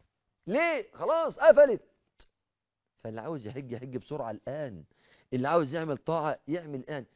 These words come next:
يا أختي، يا بنتي، يا، يا حبيبتي في الله،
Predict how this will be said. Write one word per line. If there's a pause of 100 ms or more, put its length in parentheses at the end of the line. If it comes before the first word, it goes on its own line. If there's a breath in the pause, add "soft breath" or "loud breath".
(200)
يا
أختي، (160)
يا
بنتي، (600)
يا، (120)
يا
حبيبتي
في
الله،